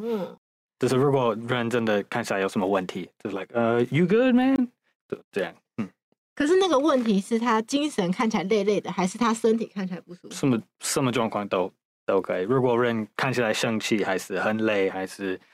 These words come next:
Speaker 2: 呃，不开心，还是很忙，什么都可以。Like，“You good？”就是，like，“Is it，is，is there a problem？” 你需不，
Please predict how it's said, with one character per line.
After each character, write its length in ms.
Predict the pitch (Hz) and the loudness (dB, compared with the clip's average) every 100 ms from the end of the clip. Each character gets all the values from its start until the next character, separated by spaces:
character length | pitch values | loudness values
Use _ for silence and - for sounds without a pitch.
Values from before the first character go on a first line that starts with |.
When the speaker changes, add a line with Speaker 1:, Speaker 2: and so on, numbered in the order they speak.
| _ _ - | _ _ -6
Speaker 2:
呃， 300 | 95 90 92 | -4 -2 0
不 160 | 131 | -2
开 200 | - 123 | 0 -2
心， 380 | 101 - 104 92 | -2 -2 -4 -4
还 140 | 95 95 | -6 -2
是 120 | 107 | 0
很 160 | 117 | 2
忙， 400 | 113 120 101 90 - | 2 2 0 -4 -4
什 100 | 117 | -4
么 80 | 107 | 0
都 140 | 95 | -2
可 180 | - 90 | -2 -6
以。 120 | 80 - | -6 -10
Like，“You 1160 | 98 _ _ _ _ _ _ 107 113 - 143 | -12 _ _ _ _ _ _ -18 -14 -2 0
good？” 260 | 135 143 120 | 2 2 2
就 160 | 123 107 | 0 -2
是， 300 | - 98 - _ _ | -2 -4 -6 _ _
like，“Is 840 | 113 90 - _ _ _ - 113 110 | -14 -12 -14 _ _ _ -8 -4 -4
it，is，is 1200 | - _ _ _ _ _ _ - 101 - - 127 | -8 _ _ _ _ _ _ -4 -4 -2 -2 0
there 120 | 131 117 | 2 0
a 40 | |
problem？” 560 | - 131 120 131 127 123 | 2 0 2 2 4 2
你 200 | 110 104 | 2 0
需 140 | 117 | -2
不， 160 | 104 | -2